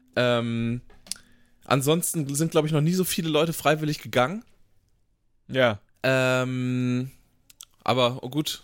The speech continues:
Speaker 1: soll mich auch nicht stören. Äh, und, äh, Kampf der Reality Stars läuft natürlich nach wie vor.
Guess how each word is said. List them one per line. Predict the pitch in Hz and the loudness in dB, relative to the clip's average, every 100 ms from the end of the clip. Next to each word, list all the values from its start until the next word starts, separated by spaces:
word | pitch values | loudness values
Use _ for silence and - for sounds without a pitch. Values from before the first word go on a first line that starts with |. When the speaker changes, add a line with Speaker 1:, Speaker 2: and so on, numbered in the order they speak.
| - | -12
Speaker 1:
soll | - 120 | 0 0
mich | 120 | 2
auch | 98 | 2
nicht | 147 156 | 0 0
stören. | - 135 139 - - 139 - | 0 0 -2 -8 -14 -14 -4
Äh, | 120 120 117 113 - - - - - - - | 0 2 2 0 -8 -20 -20 -20 -20 -20 -2
und, | 135 135 131 - | 0 2 0 0
äh, | 135 143 | 2 2
Kampf | 135 285 - | 2 -2 0
der | 185 | 0
Reality | 147 156 165 147 | 2 0 -2 -6
Stars | - 139 139 143 | -2 0 0 0
läuft | 143 143 | -2 0
natürlich | 143 135 135 127 - - - - | -4 -2 0 0 0 -10 -16 -2
nach | 123 - | -2 0
wie | 127 | -4
vor. | - 127 123 127 | -2 0 2 0